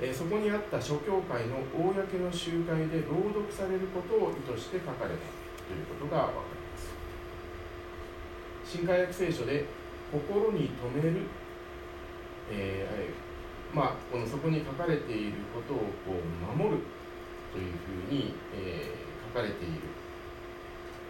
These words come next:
えー、その、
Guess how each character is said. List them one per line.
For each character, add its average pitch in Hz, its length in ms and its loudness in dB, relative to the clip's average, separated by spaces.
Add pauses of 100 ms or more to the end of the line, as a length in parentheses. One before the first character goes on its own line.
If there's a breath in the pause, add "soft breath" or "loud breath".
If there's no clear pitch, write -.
(3500)
え 110 200 4
ー、 - 20 -4
そ 185 100 2
の、 190 260 6